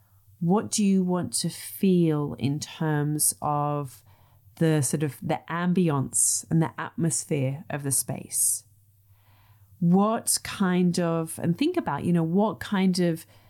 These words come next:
materials or colors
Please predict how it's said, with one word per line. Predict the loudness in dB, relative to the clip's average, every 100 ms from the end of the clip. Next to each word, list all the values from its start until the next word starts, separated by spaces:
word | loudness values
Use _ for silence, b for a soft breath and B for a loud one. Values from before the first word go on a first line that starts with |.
| b b
materials | 4 4 0 -4 0 2 2 4 2 0 -2 -4 -4 -6 b b
or | 2 2 2
colors | -6 -6 -2 0 2 0 -2 -4 -4 -6